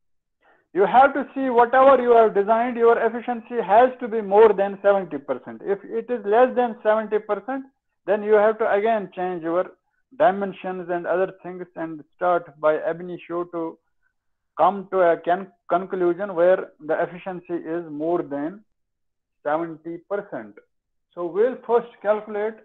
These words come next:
the efficiency of this joint so that we will be sure that our joint is safe.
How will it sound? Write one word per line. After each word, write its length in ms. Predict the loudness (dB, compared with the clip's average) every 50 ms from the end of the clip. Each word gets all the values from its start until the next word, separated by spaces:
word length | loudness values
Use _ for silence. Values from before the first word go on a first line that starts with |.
| -18 -8
the 260 | -4 -4 -4 -4 -4 -8 -14 -12
efficiency 640 | -12 -12 -12 -14 -18 -16 -16 -16 -16 -16 -16 -14 -10 -6
of 260 | -4 -4 -4 -6 -8 -12 -14
this 140 | -16 -16 -16 -16 -14
joint 300 | -12 -12 -12 -14 -16 -20 _ _ _ _ _ _ _ _ -14
so 120 | -12 -8
that 240 | -4 -2 -2 -2 -4 -8 _ _ _ _ _ _ _ _ -10
we 140 | -8 -6 -6
will 280 | -4 -6 -6 -8 -10 -14 -18 _ _ _ _ _ _ _ _ _ _ _ _ _ -6
be 140 | -4 -4 -4 -4 -2 4
sure 400 | 8 10 10 10 8 6 0 -8 -14 -4
that 240 | 0 0 0 2 2
our 280 | 2 4 4 4 2 2
joint 320 | 0 2 2 0 0 0
is 160 | 0 0 0 0 -6 _ _ _ _ _ _ _ _ _ -2
safe. 280 | 0 2 2 0 -2